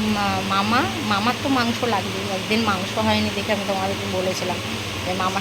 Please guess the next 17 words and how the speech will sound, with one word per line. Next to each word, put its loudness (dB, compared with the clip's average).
সারাদিন 2
ভাত 0
খায়নি, 0
এত 0
এত 0
করে -2
ভাত 0
নষ্ট -4
করছে। -4
মামাকে -2
মাইকে 0
ভাত 2
দিছে -2
আর 2
ভাত -2
পালা 0
দিছে। -6